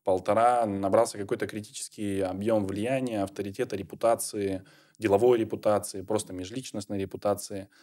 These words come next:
который везет за собой шлейф ресурса. Вот. Э, шлейф ресурса в плане люди, связи, контакты, влияние, прямое влияние, косвенное влияние и так далее.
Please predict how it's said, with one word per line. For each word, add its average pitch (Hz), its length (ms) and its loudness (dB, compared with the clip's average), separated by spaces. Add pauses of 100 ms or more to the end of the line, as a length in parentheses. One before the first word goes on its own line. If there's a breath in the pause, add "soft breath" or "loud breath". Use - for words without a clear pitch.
(400 soft breath)
который 151 300 4
везет 117 280 -2
за 117 80 -8
собой 120 300 2
шлейф 117 400 -4
ресурса. - 440 -8 (520)
Вот. 95 420 -2 (180)
Э, 104 180 0
шлейф 113 260 -6
ресурса 110 320 -6
в - 80 -16
плане 90 240 -6
люди, 151 240 2
связи, 131 500 0
контакты, 101 560 -4
влияние, 101 580 -4
прямое 113 420 0
влияние, 101 360 -6
косвенное 101 480 -2
влияние 92 320 -8
и 90 40 -18
так 101 120 -10
далее. 92 240 -4